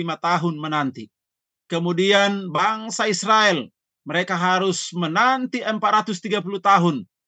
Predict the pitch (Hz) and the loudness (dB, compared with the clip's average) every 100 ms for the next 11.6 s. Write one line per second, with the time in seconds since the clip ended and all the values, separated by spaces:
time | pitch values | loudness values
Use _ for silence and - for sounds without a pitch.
0 | _ 156 170 175 170 160 156 143 180 180 | _ -4 -4 0 -2 -2 -2 2 2 2
1 | - 170 156 151 151 147 143 - 139 104 | -4 -4 -2 -4 -4 -4 -6 -4 -4 -6
2 | - _ _ _ _ _ 135 147 208 254 | -14 _ _ _ _ _ -4 4 4 4
3 | 254 240 196 175 240 214 214 160 _ _ | 4 4 4 2 -2 0 0 0 _ _
4 | _ _ _ _ - 139 170 202 214 196 | _ _ _ _ -10 -4 0 0 0 -2
5 | 208 202 208 208 208 208 190 180 202 202 | -4 -2 -2 -2 -2 -2 0 2 0 0
6 | 175 - - 220 233 240 233 233 220 202 | -6 -10 -2 2 6 4 4 0 0 -2
7 | 208 196 196 190 185 175 269 254 233 196 | -4 -2 -2 -2 -4 -6 -4 -2 -4 -4
8 | 202 185 190 170 135 - 196 180 180 - | -4 2 4 4 -2 -6 -6 -4 -6 -4
9 | 175 160 165 143 151 107 - _ _ _ | -4 2 2 2 -4 -10 -18 _ _ _
10 | _ _ - 127 165 170 190 190 180 190 | _ _ -6 0 2 2 -2 -2 0 0
11 | 202 185 196 190 196 - | 0 -2 0 2 2 2